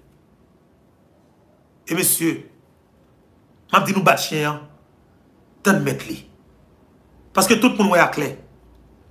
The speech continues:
Nous méchants, nous criminels en pile. Oui, nous criminels. Mais monsieur, nou pa t al nan inivèsite.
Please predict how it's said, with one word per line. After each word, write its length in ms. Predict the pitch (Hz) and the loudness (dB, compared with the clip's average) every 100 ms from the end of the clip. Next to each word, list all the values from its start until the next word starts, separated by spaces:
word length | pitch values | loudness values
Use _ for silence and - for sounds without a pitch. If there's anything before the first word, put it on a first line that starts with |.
| - - | -18 2
Nous 120 | 208 | 6
méchants, 260 | 254 262 254 | 6 6 4
nous 120 | 208 | 2
criminels 400 | 208 196 170 160 | 0 0 0 2
en 80 | 143 | 0
pile. 400 | 147 135 104 - - _ - - | 0 -4 -6 -12 -20 _ -18 0
Oui, 160 | 160 | 4
nous 100 | 226 | 4
criminels. 580 | 220 208 156 147 120 - - - - _ _ _ - | 4 0 0 0 -2 -6 -16 -20 -20 _ _ _ 2
Mais 80 | 202 | 6
monsieur, 540 | 202 202 190 170 - - - - _ _ _ _ - | 6 6 4 2 0 -14 -20 -20 _ _ _ _ 4
nou 160 | 285 302 | 6 6
pa 100 | 269 | 6
t 60 | 294 | 6
al 100 | 277 | 6
nan 100 | 285 | 4
inivèsite. 520 | 262 226 226 - | 4 2 0 2